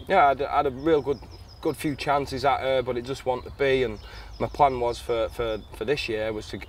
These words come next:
get down and sort of fish for what I saw, um, in the spring, fish in the open expanse of water seems to be where they wake up in the deeper water, and then wait for the, the sort of hot,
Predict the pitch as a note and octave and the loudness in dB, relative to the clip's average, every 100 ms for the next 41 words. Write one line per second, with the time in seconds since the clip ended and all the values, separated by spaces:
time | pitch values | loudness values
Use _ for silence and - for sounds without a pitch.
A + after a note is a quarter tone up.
0 | A#2+ - C#3+ - A#2+ A#2+ A#2 A2+ B2+ - | -8 -2 -2 2 2 2 0 -2 -4 0
1 | - D3 C3+ B2 B2+ - - C3+ A#2+ B2 | 0 0 0 0 0 0 2 4 6 4
2 | - - - - - - G#2+ A2 A2 A2 | -2 -18 -18 -16 -16 -6 -2 0 0 0
3 | G#2+ G#2+ - - - - - - C#3+ A2+ | -4 -8 -12 -18 -18 -18 -18 -4 0 0
4 | - D3 C3+ C3 C3+ C3+ - C3 - A#2 | 2 4 6 2 -4 -8 -6 -4 -4 0
5 | B2 A#2 A#2 - - B2+ A#2 A#2 A#2 A2+ | 0 0 -6 -4 -2 -2 -2 0 0 0
6 | B2 - G#2+ A2+ A2+ G#2+ A#2 A2+ - A#2 | -6 -4 -4 -2 0 0 0 0 0 -2
7 | - G#2 G2 A#2+ - A2 A#2+ B2 G#2 A2 | -4 -8 -4 -4 -4 -2 0 0 0 0
8 | A2 A2+ A2 A#2+ A#2+ - - A2+ A2+ - | 0 -2 0 0 0 -2 -2 0 -2 -4
9 | - - - - - F#2 - B2+ | -18 -16 -12 -2 0 0 2 2